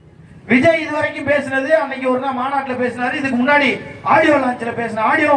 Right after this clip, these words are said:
லான்ச் தலைவன் அவரு. அந்த ஆடியோ லான்ச் தலைவன் பாக்குற சாதாரண மனிதனுக்கும் தெரியும், இவன் மனப்பாடம் பண்ணி தான்டா அந்த ஆளு பேசிக்கிட்டு இருக்கான் அப்படின்னு. மனப்பாடம் பண்ணாம, ஸ்கிரிப்ட் எழுதி கொடுக்காம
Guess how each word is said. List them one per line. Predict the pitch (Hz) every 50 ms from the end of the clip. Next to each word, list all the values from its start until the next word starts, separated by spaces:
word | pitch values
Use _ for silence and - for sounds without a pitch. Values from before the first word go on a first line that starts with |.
| 254
லான்ச் | 240 240 233 233 - -
தலைவன் | 214 214 226 220 220 208 196
அவரு. | 196 190 202 285 294 277 - - - - - - - - - - - - 233
அந்த | 262 294 277 277 330
ஆடியோ | 339 339 349 330 -
லான்ச் | 320 311 302 - - 254
தலைவன் | 233 233 233 233 320 330 - - - - - - - _ _ _ _ _ _ _ - - - - -
பாக்குற | 226 311 - - - 285 277 247 - 233
சாதாரண | 247 277 302 294 311 294 285 - 285 285 262 254
மனிதனுக்கும் | 262 262 269 269 262 254 247 233 226
தெரியும், | 233 233 226 226 214
இவன் | 208 208 196
மனப்பாடம் | 220 262 269 269 269 277 262 254
பண்ணி | 240 233 233
தான்டா | 226 220 220 220
அந்த | 214 202
ஆளு | 202 202 202
பேசிக்கிட்டு | 202 196 202 190 180 180
இருக்கான் | 180 170 175 170 165
அப்படின்னு. | 160 156 147 127 - - - - - - - - - - - - - - - - - - - - - - - - - - - - - - - - - - - -
மனப்பாடம் | 320 330 320 339 339 330 330 320 320
பண்ணாம, | 285 277 277 285 294 320 320 -
ஸ்கிரிப்ட் | - 311 349 - - 370
எழுதி | 349 - 285 262
கொடுக்காம | 285 277 - 302 277 269 311 320